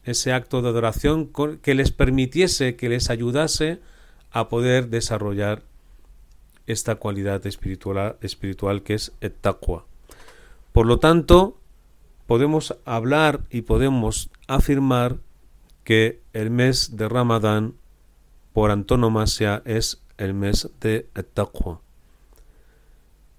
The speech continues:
¿Ello significa que no tengamos taqwa durante el resto del año?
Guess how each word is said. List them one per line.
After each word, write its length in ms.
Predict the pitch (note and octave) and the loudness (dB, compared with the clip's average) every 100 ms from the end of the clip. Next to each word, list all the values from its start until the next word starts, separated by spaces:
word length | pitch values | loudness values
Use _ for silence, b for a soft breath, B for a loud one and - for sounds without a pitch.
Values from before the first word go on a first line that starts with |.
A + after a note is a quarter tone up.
| - _ _ _ _ _ _ _ | -20 _ _ _ _ _ _ _
¿Ello 200 | C#3 D#3 | 0 0
significa 920 | D#3 E3 D#3 C#3+ D#3+ - D3 C#3 D3 _ - _ - _ | 2 0 0 2 0 2 2 2 -2 _ -20 _ -20 _
que 160 | - C3+ | -2 0
no 140 | C#3+ | 0
tengamos 640 | D3 C#3 C#3+ C3+ C3 - - - | 0 0 2 2 0 -4 -10 0
taqwa 680 | D3 D3 C3 B2+ B2 A#2+ - _ - | 0 0 0 4 4 2 -2 _ -12
durante 440 | A2 A#2 A#2 A2 | -6 -2 -2 0
el 100 | A2+ | 0
resto 300 | B2 - A#2 | 2 0 0
del 140 | A#2 C3 | 0 0
año? 400 | C3+ G#2+ F#2 | 0 -2 -4